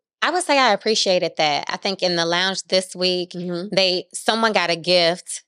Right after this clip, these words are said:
Speaker 2: Yeah.
Speaker 1: and someone, and the same, the other person didn't, right?
Speaker 2: Yeah.
Speaker 1: I was like, "Oh, I didn't know he was giving out gifts," you know,
Speaker 2: Yeah.
Speaker 1: but it wasn't like, "I'm mad that she got one and I didn't."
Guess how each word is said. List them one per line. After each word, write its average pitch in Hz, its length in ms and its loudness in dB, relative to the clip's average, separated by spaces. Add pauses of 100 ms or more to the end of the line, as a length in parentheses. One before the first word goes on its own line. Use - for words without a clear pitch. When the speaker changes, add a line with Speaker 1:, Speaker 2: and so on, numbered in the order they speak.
(140)
Speaker 2:
Yeah. 175 200 6
Speaker 1:
and 185 100 0
someone, 202 260 4
and 185 200 2
the 180 80 2
same, 190 260 2 (480)
the 190 80 6
other 190 160 4
person 175 320 2
didn't, 160 380 0
right? 175 220 4
Speaker 2:
Yeah. 160 60 4
Speaker 1:
I - 20 2
was 147 100 -2
like, 240 160 2
"Oh, 392 240 0 (220)
I 381 100 -6
didn't 415 160 -8
know 381 100 2
he 359 60 0
was 330 140 -4
giving 226 240 4
out 240 180 2
gifts," 302 380 4
you 233 120 2
know, 262 80 4
Speaker 2:
Yeah. 190 60 0
Speaker 1:
but 262 100 4
it 254 120 2
wasn't 247 300 4
like, 220 300 2 (280)
"I'm 233 180 0
mad 214 220 0
that 180 100 2
she - 240 0
got 180 240 0
one 175 180 0
and 170 140 -4
I 190 140 0
didn't." 196 320 2